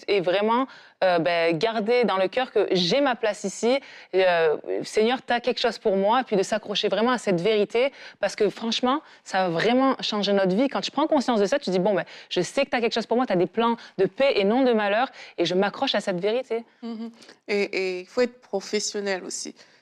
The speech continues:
Speaker 2: C'est parce que, euh, <laughs> on est, euh, chrétien qu'on va, on doit pas être professionnel. Je le dis parce que parfois,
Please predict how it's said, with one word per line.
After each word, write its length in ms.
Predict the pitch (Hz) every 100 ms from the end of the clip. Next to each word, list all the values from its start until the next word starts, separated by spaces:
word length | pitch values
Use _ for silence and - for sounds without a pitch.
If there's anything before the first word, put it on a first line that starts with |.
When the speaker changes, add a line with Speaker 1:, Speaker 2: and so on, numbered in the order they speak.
| _
Speaker 2:
C'est 140 | -
parce 200 | 196 196
que, 140 | - 202
euh, 420 | 196 185 175 170 233 - -
<laughs> 300 | - _ -
on 180 | 190 202
est, 420 | 190 190 185 175
euh, 20 |
chrétien 640 | 175 - 190 190 190 196 208 -
qu'on 420 | 180 185 185 175
va, 160 | 175 180 -
on 100 | 185
doit 180 | 175 175
pas 100 | 190
être 140 | 190
professionnel. 600 | - 185 185 - 175 170 - - _ -
Je 100 | 175
le 100 | 175
dis 160 | 202
parce 280 | 202 190 -
que 540 | - 180 170 165 160 160
parfois, 560 | 165 175 - 190 202 240